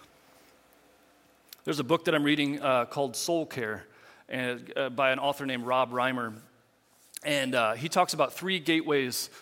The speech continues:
to life change, three things that lead to life change. And one of them is, uh, teaching, which you're experiencing now, right? Teaching. So just learning more, applying more, learning more knowledge.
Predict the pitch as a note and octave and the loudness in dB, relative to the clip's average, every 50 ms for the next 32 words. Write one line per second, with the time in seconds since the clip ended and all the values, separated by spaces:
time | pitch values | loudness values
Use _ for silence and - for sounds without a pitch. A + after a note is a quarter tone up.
0 | - - - C#3+ B2+ A#2+ A#2+ A2 - - A#2 G2+ F#2+ F#2+ - - - - - E3 | -14 -8 -4 -2 0 0 0 0 -4 -10 -12 -12 -16 -16 -16 -16 -16 -10 -6 -4
1 | F#3+ G3 - - F3+ E3 D#3 D3 D3 C#3 - - - - - - - - - - | -4 -4 -2 -2 -2 0 0 -2 -2 -4 -6 -8 -10 -16 -20 -20 -20 -20 -20 -6
2 | - D3 C#3 C#3 C#3 C#3+ C3+ - B2+ A#2+ A#2+ A#2 A2 - - - G2+ G2+ G2 G2 | -4 -2 0 0 0 -2 -2 -2 -2 0 2 0 0 -2 -6 -10 -12 -14 -14 -12
3 | - - - B2+ B2+ C3+ D3 D3+ D3 C#3 D3 C#3+ C#3+ C#3 C#3 - - - - - | -12 -10 -8 -4 -2 0 2 2 2 2 0 0 0 -2 -6 -10 -16 -18 -16 -8
4 | - C3+ C#3 B2+ B2 A#2+ A2+ - - - - - C#3 A2+ G#2+ A2+ - - F3+ - | -4 -2 -2 0 -2 -2 -2 -4 -6 -6 -8 -6 -6 -4 -4 -4 -4 -4 -2 0
5 | - G#3 G#3+ A3 G3 - - - - _ _ _ _ _ _ _ _ _ _ - | 0 -2 -2 -4 -8 -12 -18 -20 -20 _ _ _ _ _ _ _ _ _ _ -10
6 | B2+ B2 A2+ - - D#3 D3 C#3+ C#3+ D#3 C#3 C3+ C3+ D3 D#3+ D#3 C#3+ D3 C#3+ - | -10 -10 -8 -4 -2 -2 -2 -2 -2 -2 0 0 2 2 2 2 0 0 -2 -4
7 | C#3+ D3 D3+ - F3 F#3 F3+ - - - - - - D3 C3 A#2+ C3 - B2 C3 | -6 -4 -4 -6 -6 -8 -10 -14 -20 -20 -16 -8 -8 -6 -4 -4 -6 -4 -2 -2
8 | C#3 D#3+ E3 E3 E3 D#3+ D#3 D#3+ D#3+ D#3+ D3+ C3 - - D#3+ D3+ D#3+ D#3+ E3 E3 | 0 0 0 0 -2 -2 -2 0 0 0 0 -2 -2 -2 0 2 2 2 0 -2
9 | E3 E3 D#3+ D#3+ D#3+ D#3 D#3 - - - _ _ _ _ _ - _ _ B2+ C#3+ | -2 -2 -2 -2 -4 -4 -6 -12 -18 -20 _ _ _ _ _ -20 _ _ -4 -2
10 | D#3+ E3 E3+ E3 D#3 D#3 D3+ C#3 C#3 C#3+ C#3+ D3 D3 D3 C#3+ C#3+ - - | -2 0 0 0 0 0 0 2 2 2 2 2 0 -2 -4 -6 -10 -12